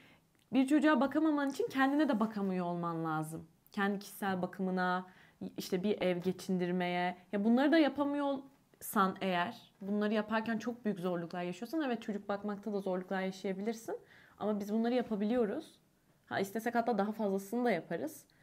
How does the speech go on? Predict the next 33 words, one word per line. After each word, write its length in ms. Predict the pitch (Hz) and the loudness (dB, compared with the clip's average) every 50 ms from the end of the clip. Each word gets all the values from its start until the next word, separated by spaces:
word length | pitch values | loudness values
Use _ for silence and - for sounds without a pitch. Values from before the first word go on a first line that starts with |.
| _ _ _ _ - | _ _ _ _ -4
Biz 140 | 220 196 202 | -4 -2 0
ye-, 200 | 220 202 202 - - | -2 -2 -2 -2 -2
yeten 320 | 220 214 214 220 202 214 | -2 -2 0 0 0 2
ölçüde 340 | 202 190 185 - - - 185 | 2 0 0 -4 -4 -2 -2
yapabildiğimiz 800 | 180 - - 185 185 - 208 196 202 185 190 214 233 226 226 | -2 0 -2 -4 -4 -4 -2 -2 -2 0 0 0 0 -2 -2
kadarıyla 400 | - 202 180 165 165 160 160 156 | -4 -4 -2 -2 -2 -2 -2 -2
yapıyoruz. 540 | 156 156 151 156 - 180 - - - - - - - - - - | -2 -4 -6 -8 -8 -8 -8 -10 -12 -20 -20 -20 -20 -20 -8 -4
Ya 100 | 226 233 | -4 -4
bir 40 | 233 | 0
çocuğumuz 500 | - 254 226 262 277 285 311 320 294 240 | 0 0 0 0 2 2 2 2 2 2
da 40 | 233 | 2
olsa 360 | 202 185 190 190 - 311 339 - | 2 0 0 -2 -6 -6 -2 0
aynı 240 | 262 269 269 254 | 0 0 0 0
şekilde 480 | 262 - 214 214 202 214 247 285 - - - | -4 -6 -8 -8 -6 -6 -6 -6 -6 -6 -6
daha 220 | 269 262 330 339 | -4 -4 -4 -4
titiz 300 | 339 - - 233 196 185 | -6 -8 -6 -6 -4 0
davranarak, 640 | 185 180 175 170 170 165 170 165 170 180 - - - | 0 0 0 -2 -4 -6 -4 -6 -6 -6 -6 -4 -4
belki 280 | 214 214 214 214 214 | -2 -2 -2 -4 -6
daha 300 | 233 233 247 262 262 262 - - - _ _ | -6 -4 -4 -4 -6 -6 -10 -18 -20 _ _
çok 260 | - - 196 202 - - - | -6 -6 -6 -6 -8 -12 -12
üstüne 380 | 190 - - - 190 175 175 | -14 -10 -6 -4 -4 -4 -4
düşerek, 440 | 165 - - 170 160 160 170 - - - _ _ _ - | -6 -8 -8 -6 -6 -6 -6 -8 -12 -20 _ _ _ -6
daha 360 | 220 208 233 240 233 - - - _ _ _ _ _ _ | -2 0 0 0 -2 -2 -8 -16 _ _ _ _ _ _
yakından 520 | 196 214 220 220 233 226 226 240 240 247 233 | 0 0 2 4 4 4 4 4 4 2 2
takip 380 | 233 202 170 165 165 - - | 0 0 0 -2 -4 -4 -4
ederek 400 | 170 165 170 196 254 339 - - - _ _ _ _ _ - | -4 -2 -2 -2 -2 -2 -4 -6 -14 _ _ _ _ _ -4
bir 80 | 220 | -2
çocuk 320 | 220 - 247 220 294 294 - | 0 2 4 4 4 4 2
da 120 | 254 190 | 2 2
bakabiliriz 600 | 208 214 - 220 180 202 196 233 202 190 170 160 | 2 0 0 -2 0 0 0 0 0 0 0 0
yani. 280 | 165 160 156 160 175 180 | 0 0 0 -2 -2 -2
Bunu 160 | 202 220 214 | 0 0 2
da 240 | 208 208 226 - | 0 0 -2 -4